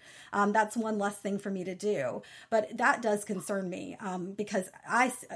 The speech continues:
like you said, I mean, it is a very specialized, um, field, and I, I wouldn't be comfortable, um, you know,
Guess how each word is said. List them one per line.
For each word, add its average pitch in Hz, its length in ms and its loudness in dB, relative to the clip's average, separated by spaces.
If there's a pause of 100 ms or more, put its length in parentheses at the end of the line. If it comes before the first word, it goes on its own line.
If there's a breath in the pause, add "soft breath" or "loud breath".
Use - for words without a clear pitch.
(120)
like 233 220 2
you 208 60 -2
said, 208 200 0
I 190 40 -2
mean, 196 140 -2
it 214 80 2
is 208 80 -4
a 208 40 0
very 214 260 0
specialized, 165 1000 -2 (340 loud breath)
um, 175 360 0 (160)
field, 254 580 0
and 202 180 0
I, 208 220 0
I 208 100 0
wouldn't 214 240 0
be 202 80 -8
comfortable, - 840 -6
um, 185 300 -2 (100)
you 190 120 -6
know, 165 320 -6